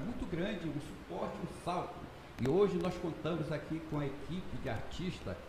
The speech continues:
que são graduados aqui em arte, que, que estão aqui à disposição voluntariamente pra atender todos os nossos colegas que ainda não tiveram oportunidade. E isso daí é conquista da associação, porque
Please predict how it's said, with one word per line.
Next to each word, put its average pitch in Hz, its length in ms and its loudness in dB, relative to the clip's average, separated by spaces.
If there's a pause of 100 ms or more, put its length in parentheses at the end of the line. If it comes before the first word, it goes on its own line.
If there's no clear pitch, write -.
(260)
que 185 60 -2
são 226 420 0
graduados 196 720 2
aqui 123 280 -2
em 95 40 2
arte, 98 320 0 (380)
que, 196 80 -4 (180)
que 185 60 -4
estão 196 260 2
aqui 190 600 0
à 147 100 2
disposição 185 880 0
voluntariamente 160 880 0 (320)
pra 175 100 2
atender 202 540 0
todos 180 220 0
os 156 60 -2
nossos 156 280 2
colegas 143 540 0
que - 80 -6
ainda 139 220 -4
não 135 80 -2
tiveram 131 300 -2
oportunidade. 117 680 0 (380)
E 156 220 0
isso - 160 0
daí 143 400 0
é - 100 0
conquista - 500 -2
da 131 80 -2
associação, 131 600 -2 (400)
porque - 320 4